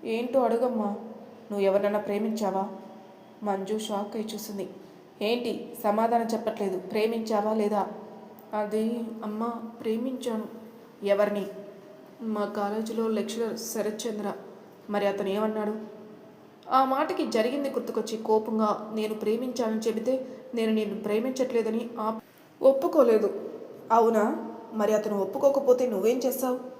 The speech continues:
నేనా? నేనేం చేశాను? ఏంటి, నువ్వేం చేశావా? నువ్వు చేసిన పని వల్లే కదా ఇప్పుడు ఇదంతా జరిగేది.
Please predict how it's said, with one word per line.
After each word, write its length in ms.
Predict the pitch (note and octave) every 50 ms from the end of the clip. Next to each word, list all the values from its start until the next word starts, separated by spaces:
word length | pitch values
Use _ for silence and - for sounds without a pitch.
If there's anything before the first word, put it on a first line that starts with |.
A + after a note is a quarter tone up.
| - - - - - - -
నేనా? 500 | A3+ A3 A3 A3 A#3 C4 C4+ C4 A3 - - - - - - - - - G#3+
నేనేం 460 | G#3 G#3 G#3 A3 A#3+ C4+ D#4 D#4+ D4+ D#4
చేశాను? 480 | D#4 D#4 - D#4 D#4 D#4 D#4+ D#4+ - - - - - - - - - - - - - - - - - - - - - - - - - - -
ఏంటి, 420 | G3 G3 F#3 G3 G#3+ A#3 D4 - - - - -
నువ్వేం 420 | G3 G3 A3 B3+ C#4+ C#4+ D#4 D4+ D4+ D4
చేశావా? 460 | B3+ - - G#3 F3+ F#3 F3 D#3 F3 - - - - - - - - - -
నువ్వు 180 | F3+ G3 G#3+ C#4
చేసిన 320 | - D4+ C#4+ C#4+ - C#4+
పని 220 | C4+ C#4 C4 B3+ C4
వల్లే 180 | C4 C4 B3+
కదా 200 | B3+ A#3 A3 G3+
ఇప్పుడు 240 | F#3+ G3 - G3 G#3
ఇదంతా 280 | G3 G3 F#3+ G#3+ A#3 A#3+
జరిగేది. 500 | - G#3+ G3+ G3+ A3 G#3+ F#3 - -